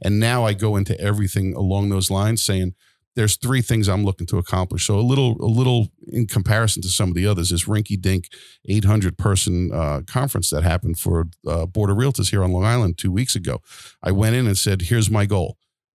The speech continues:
One, I wanna reconnect with at least two people who I've lost touch with, who are in the industry.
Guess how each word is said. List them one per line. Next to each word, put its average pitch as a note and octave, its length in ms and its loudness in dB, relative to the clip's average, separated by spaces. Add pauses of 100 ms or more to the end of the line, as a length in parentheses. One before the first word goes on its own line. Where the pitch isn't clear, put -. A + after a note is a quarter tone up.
One, A2+ 340 2
I G2+ 140 -2
wanna G#2 280 2
reconnect A2+ 580 0
with G#2+ 140 0
at F2+ 120 -2
least G#2 260 -2
two B2 160 -2
people A2 320 -2
who G#2 120 4
I've G2 120 0
lost G2 260 0
touch E2+ 220 -2
with, - 300 -10
who G2+ 140 2
are F#2 60 2
in G2+ 160 2
the F#2 120 2
industry. F2+ 420 -2